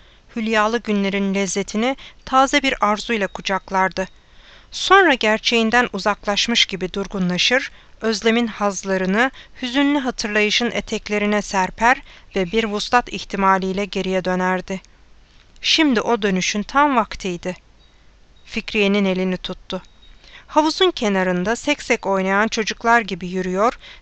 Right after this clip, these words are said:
ve Fikriye'nin de aynı tempoyla kendisine eşlik etmesini bek-, istiyordu. Birden Fikriye'nin beline sarılıp kendine çekti.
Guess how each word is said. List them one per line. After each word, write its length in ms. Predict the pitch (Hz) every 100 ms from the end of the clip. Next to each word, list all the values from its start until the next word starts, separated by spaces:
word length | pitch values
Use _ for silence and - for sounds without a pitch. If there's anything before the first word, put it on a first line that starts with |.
| -
ve 60 |
Fikriye'nin 640 | 214 208 - 214 208 247 269
de 60 | 262
aynı 240 | 247 262 254
tempoyla 520 | - 202 190 202 196
kendisine 520 | - 202 190 180 208 -
eşlik 320 | 185 - 190
etmesini 500 | 180 - 185 196 180
bek-, 280 | 180 - -
istiyordu. 680 | 202 - 208 185 180 - 190 - - - _ _ - - - - - - - -
Birden 360 | 370 294 254
Fikriye'nin 640 | 269 240 - 220 214 226 196
beline 320 | 202 214 214
sarılıp 500 | - 180 190 220 -
kendine 440 | 208 185 185 185
çekti. 460 | 185 190 - -